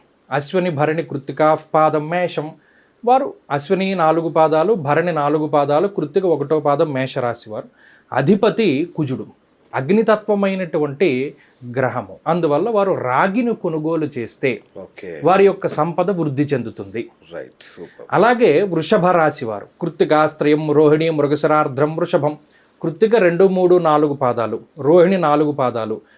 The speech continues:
Speaker 1: మృగశిర ఒకటి, రెండు పాదాల వారు. శుక్రుడు అధిపతిగా ఉన్నటువంటి రాశి కాబట్టి వారు వెండిని కొనుగోలు చేయడం వల్ల వారి ఐశ్వర్యం వృద్ధి చెందుతుంది.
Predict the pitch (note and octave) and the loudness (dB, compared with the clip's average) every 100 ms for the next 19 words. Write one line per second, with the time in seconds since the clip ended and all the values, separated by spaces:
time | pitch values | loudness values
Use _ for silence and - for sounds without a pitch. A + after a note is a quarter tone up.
0 | _ C#3+ F3 G#3 A#3 A3 E3 F3 F#3 F3+ | _ 0 2 4 4 4 4 2 2 2
1 | E3+ E3 D3+ C#3+ C3+ G#2+ G#2 C3 - _ | 0 2 2 2 0 -2 -6 -8 -10 _
2 | _ _ _ - - G3+ D4+ D4+ - - | _ _ _ -12 -6 -4 0 2 2 0
3 | C#3 D3+ A#3 A#3 G3+ G3 A3 A3 G#3+ G#3 | 0 2 2 2 0 0 2 4 4 2
4 | G3 F#3+ F#3 F3 C#3+ C3+ C#3 C3 A2+ G2+ | 0 0 -2 0 0 0 -2 -6 -6 -8
5 | G#2 - - A#3 B3 D3+ E3+ G#3 B3+ A#3+ | -10 -14 -8 -4 -2 0 0 2 0 0
6 | G3 F#3 F3+ F#3 F3 D3 B2+ A#2+ G2+ G2+ | -2 0 0 0 -2 -2 -2 -4 -8 -6
7 | A#2+ - _ _ F3 A3 A3 C#3+ F3+ - | -6 -8 _ _ 2 4 4 2 -2 -2
8 | F#3+ E3+ C4 G#3+ D#3 C3 B2 G#2+ F#2+ - | -2 0 -2 -2 -2 -4 -6 -8 -12 -20
9 | F#2 | -20